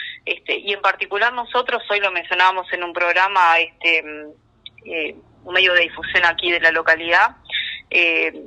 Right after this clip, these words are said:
tuvimos recientemente el asesinato de una, de una compañera, este, no de nuestro sindicato, pero sí de un sindicato hermano, que lógicamente nos tocó de cerca, eh, y no pasó nada porque en realidad la persona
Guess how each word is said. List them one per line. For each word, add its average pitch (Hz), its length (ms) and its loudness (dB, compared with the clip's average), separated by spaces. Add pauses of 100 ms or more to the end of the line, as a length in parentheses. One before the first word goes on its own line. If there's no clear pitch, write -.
(180)
tuvimos 196 440 -2
recientemente 175 920 0
el 151 80 0
asesinato 170 580 -2
de 170 240 -2
una, 170 460 4
de 170 80 -8
una 170 200 2
compañera, 185 920 0
este, - 340 -10
no 185 140 0
de 196 100 0
nuestro 185 240 -6
sindicato, 190 540 -4
pero 175 180 -8
sí 196 120 -6
de 196 80 -2
un 190 80 -6
sindicato 175 440 -4
hermano, 208 460 0
que 170 100 -6
lógicamente 175 540 -4
nos 175 140 -10
tocó 180 260 -2
de 175 160 -6
cerca, 214 440 0 (460)
eh, 170 580 -4
y 202 120 -8
no 214 100 0
pasó 214 240 -4
nada 208 380 2
porque 185 180 -4
en 170 100 -2
realidad 180 680 2
la 160 100 2
persona 165 640 -2